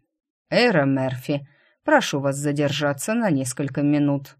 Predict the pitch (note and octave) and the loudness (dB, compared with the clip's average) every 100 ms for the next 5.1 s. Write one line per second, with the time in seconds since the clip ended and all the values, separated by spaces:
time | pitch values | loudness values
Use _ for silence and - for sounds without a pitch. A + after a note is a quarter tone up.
0 | - F#3+ F3+ D#3+ D#3 D#3 D3 D#3+ D3+ D3+ | -6 0 4 4 4 2 0 0 0 -2
1 | _ F3 D#3+ D#3+ D#3+ D#3+ E3+ B2 - - | _ -4 0 0 2 2 0 -4 -8 -14
2 | _ _ _ _ _ F3+ G3+ F3 D#3+ D#3 | _ _ _ _ _ -2 2 2 2 2
3 | D#3+ D#3+ D#3+ F3 D#3 D3 D3 D3+ D3 D3+ | 2 2 -2 0 -2 -2 -6 -6 -6 -8
4 | D3 D#3 C#3+ D3 D3+ D3+ G3+ G#3+ F3 C#3+ | -4 -4 -2 0 0 0 -2 -2 -2 -4